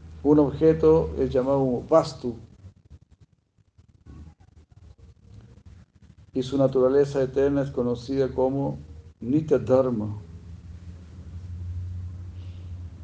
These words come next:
Entonces, toda cosa tiene una función. Entonces, ese es su nitya dharma.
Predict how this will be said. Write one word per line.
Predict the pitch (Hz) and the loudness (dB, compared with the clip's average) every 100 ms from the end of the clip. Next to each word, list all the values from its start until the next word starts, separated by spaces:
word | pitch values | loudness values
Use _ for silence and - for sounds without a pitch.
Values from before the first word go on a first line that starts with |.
| - | -12
Entonces, | 110 107 | -8 -4
toda | 135 135 131 | 4 4 4
cosa | 143 143 127 | 0 0 -4
tiene | 135 131 | -4 -2
una | 127 | -4
función. | 123 123 107 156 131 - - - - - - - - - - - - - - - - - - - - - | -6 -10 -8 -6 -8 -10 -14 -14 -12 -12 -14 -14 -14 -14 -12 -12 -10 -12 -12 -12 -12 -14 -16 -16 -16 -14
Entonces, | - 113 123 127 123 | -12 -6 -4 -4 -4
ese | 120 - | -10 -10
es | 107 | -10
su | - 117 | -10 -4
nitya | 139 139 127 | -4 0 0
dharma. | 127 110 101 | 0 -2 -6